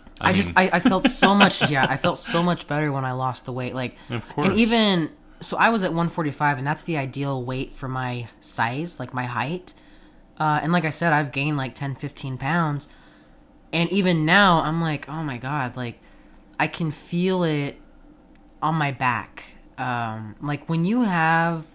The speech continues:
Speaker 2: certain issues with your body, the extra weight definitely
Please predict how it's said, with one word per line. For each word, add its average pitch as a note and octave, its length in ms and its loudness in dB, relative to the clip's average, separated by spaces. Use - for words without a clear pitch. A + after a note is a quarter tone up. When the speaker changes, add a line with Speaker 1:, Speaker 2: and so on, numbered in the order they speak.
Speaker 2:
certain - 540 -6
issues C#3+ 400 -4
with C#3+ 160 -6
your C3+ 100 -4
body, C3 640 -4
the D#3 640 0
extra - 420 -4
weight B2+ 520 -6
definitely A#2+ 1040 -6